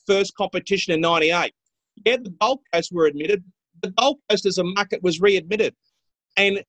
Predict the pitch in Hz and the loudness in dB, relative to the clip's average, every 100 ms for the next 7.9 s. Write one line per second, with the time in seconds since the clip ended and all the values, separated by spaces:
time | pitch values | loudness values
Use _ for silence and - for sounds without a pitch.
0 | - 208 254 247 226 220 240 214 143 131 | -2 0 0 0 0 0 0 -2 -4 -4
1 | 185 220 233 208 226 214 185 196 196 190 | -4 -2 -2 0 0 0 -2 -6 -4 0
2 | 202 - 196 220 233 214 208 202 190 208 | 0 0 0 0 0 0 0 -2 -10 -4
3 | 208 214 190 117 196 226 214 - - 185 | -2 -2 -2 -4 -2 2 2 2 0 2
4 | 185 175 190 175 139 147 _ _ _ _ | 2 0 -4 -4 -4 -8 _ _ _ _
5 | 175 165 175 165 190 - 208 185 185 180 | -2 2 2 2 0 0 0 2 0 0
6 | 170 160 165 170 - 175 165 139 139 - | 0 0 0 -4 -2 0 2 0 -6 -4
7 | 165 165 156 - 170 - 151 113 | 2 2 2 0 0 -2 -6 -8